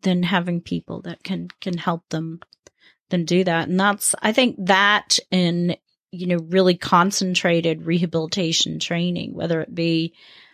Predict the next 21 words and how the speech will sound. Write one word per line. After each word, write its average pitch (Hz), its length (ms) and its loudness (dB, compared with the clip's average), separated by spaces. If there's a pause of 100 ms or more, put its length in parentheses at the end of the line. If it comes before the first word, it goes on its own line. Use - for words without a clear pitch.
(300)
at 160 160 4
a 156 60 -2
residential 170 640 2
facility 185 880 2
or 160 600 -2 (380)
just - 240 -4
having 170 640 0
a - 60 -20
consistent 190 920 2 (120)
rehabilitation 170 840 0
training 160 460 -4
from 165 260 -6
someone 156 460 -4
is, - 240 -8
is 175 160 -8
another 165 340 -6
thing, - 220 -14
just - 260 -10
getting 165 260 -2
you - 140 -4
really, 160 460 -4